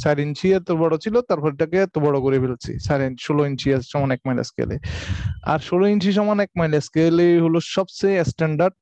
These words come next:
এবং এ, বাংলাদেশের যে যত নকশাকালিক যন্ত্রপাতি আছে বা আমাদের আগে থেকে যেই,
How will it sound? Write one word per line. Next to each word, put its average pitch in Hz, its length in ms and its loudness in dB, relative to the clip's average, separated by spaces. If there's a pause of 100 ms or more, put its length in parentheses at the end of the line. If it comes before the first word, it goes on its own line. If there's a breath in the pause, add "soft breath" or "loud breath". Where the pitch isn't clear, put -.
(540 loud breath)
এবং 147 400 0 (420)
এ, 139 100 2
বাংলাদেশের 147 720 0
যে 160 200 2
যত 151 580 0 (140)
নকশাকালিক 170 600 -2
যন্ত্রপাতি 160 640 0
আছে 147 320 2
বা 143 260 2
আমাদের 147 320 0 (100)
আগে 147 220 0
থেকে 165 340 0
যেই, 151 300 4